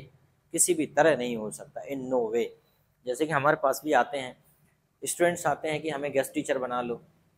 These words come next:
ठीक है। कहते हैं, "सर, हमारा जो है आईटी इंस्ट्रक्टर के पोस्ट पे हमको रख लो, ठीक है, computer की पोस्ट पे हमको रख लो, हमारा ये कर दो, हमारा वो कर दो, हमारी कोई नौकरी लगवा दो।" तो हम कहते हैं, "भैया देखो, it,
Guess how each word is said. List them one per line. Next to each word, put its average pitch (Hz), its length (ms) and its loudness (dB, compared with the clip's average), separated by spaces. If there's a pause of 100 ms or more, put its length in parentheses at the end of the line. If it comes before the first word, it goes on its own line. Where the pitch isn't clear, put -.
ठीक 156 140 -10
है। 233 60 -8 (1040)
कहते 135 180 2
हैं, 143 60 -2
"सर, 151 120 4
हमारा 139 340 4
जो 135 120 -2
है 143 240 0 (1400)
आईटी 139 220 4
इंस्ट्रक्टर 147 520 0
के 156 140 -2
पोस्ट 135 320 -4
पे 151 80 0
हमको 139 260 2
रख 117 140 4
लो, 120 220 -6 (180)
ठीक 131 120 -6
है, 240 120 0
computer 131 420 -6
की 143 100 -8
पोस्ट 127 280 -2
पे 151 60 -12
हमको 123 260 -4
रख 120 120 0
लो, 123 280 -6 (380)
हमारा 131 320 6
ये 135 200 2
कर 123 180 0
दो, 120 260 -2 (120)
हमारा 127 220 0
वो 131 180 -2
कर 123 200 -2
दो, 120 300 -8
हमारी 127 240 -4
कोई 131 120 -14
नौकरी 139 280 -4
लगवा 113 320 0
दो।" 113 180 -10 (440)
तो 147 60 -6
हम 160 140 -4
कहते 151 260 -2
हैं, 151 80 -4
"भैया 139 160 0
देखो, 170 440 -2 (240)
it, 175 400 0